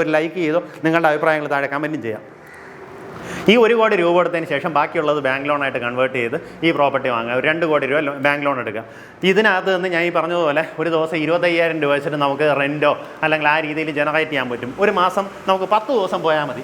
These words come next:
പത്ത് ദിവസം, വെറും പത്ത് ദിവസം. പത്ത് ദിവസമാണെങ്കിൽ ഈ ഒരു രണ്ടര ലക്ഷം രൂപ കിട്ടും. ഇതിന് ബാക്കിയുള്ള ചെലവുകൾ, ഇതിനൊരു കെയർ ടേക്കർ വെക്കണം, അതിൻ്റെ ചെലവുകളെല്ലാം പോകെ ഒരു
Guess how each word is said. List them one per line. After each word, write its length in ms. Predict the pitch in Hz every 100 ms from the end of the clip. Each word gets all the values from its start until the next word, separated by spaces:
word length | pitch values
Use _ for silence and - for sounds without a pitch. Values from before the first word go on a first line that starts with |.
| -
പത്ത് 160 | 190 220
ദിവസം, 240 | 175 131 139
വെറും 180 | 196 190
പത്ത് 140 | 160
ദിവസം. 320 | 165 120 120
പത്ത് 140 | 151 165
ദിവസമാണെങ്കിൽ 600 | 190 180 170 165 165 190 - - -
ഈ 60 | 180
ഒരു 160 | 180 160
രണ്ടര 260 | 175 196 190
ലക്ഷം 180 | 180 170
രൂപ 140 | 147 127
കിട്ടും. 220 | 120 123
ഇതിന് 200 | 151 165
ബാക്കിയുള്ള 400 | 156 156 160 165
ചെലവുകൾ, 520 | 160 151 147 156 160 202 -
ഇതിനൊരു 260 | 165 175 160 151
കെയർ 180 | 156 160
ടേക്കർ 240 | 190 180 170
വെക്കണം, 300 | 143 143 170 -
അതിൻ്റെ 220 | 147 165 156
ചെലവുകളെല്ലാം 580 | 156 165 156 139 156 147
പോകെ 260 | 135 139 147 - -
ഒരു 140 | 165